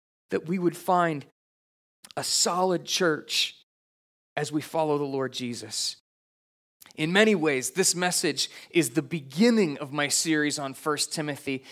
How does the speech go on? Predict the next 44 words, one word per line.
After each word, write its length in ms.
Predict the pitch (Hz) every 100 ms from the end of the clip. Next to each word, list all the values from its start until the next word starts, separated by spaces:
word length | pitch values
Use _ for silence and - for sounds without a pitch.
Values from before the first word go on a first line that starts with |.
| -
And 120 | 143 139
so 120 | -
I 60 |
just 260 | - 190 -
wanna 220 | 185 165 -
ask, 400 | 151 131 - - - -
would 140 | 139
you 80 | 165
have 180 | 185 170
an 100 | 170 -
open 340 | 190 185 170
heart 320 | - 156 151
with 160 | 139 123
me 160 | 127 123
as 120 | 131
we 120 | 147
look 260 | 143 165 165
at 100 | -
what 180 | 147
God 280 | 143 139 131
says 400 | - 143 135 - - -
about 260 | 139 147 -
how 200 | 165 165
the 100 | 151
church 500 | - 165 151 - -
should 240 | - 156
be 100 | 139 -
organized 680 | 147 165 160 143 147 139 131
and 80 |
structured? 640 | 131 - 143 135 - 156 143 _ _ _ _ _ _
Would 120 | 147 160
you 80 |
have 100 | 196
an 60 | 185 -
open 400 | 190 202 208 170
heart 560 | - 175 160 - - - - - -
as 160 | - 143
we 100 | 143
seek 360 | - 202 175 -
to 80 |
follow 400 | - 156 151 160
the 80 | 143
Lord 260 | 143 147 147
Jesus? 720 | 139 143 127 113 - -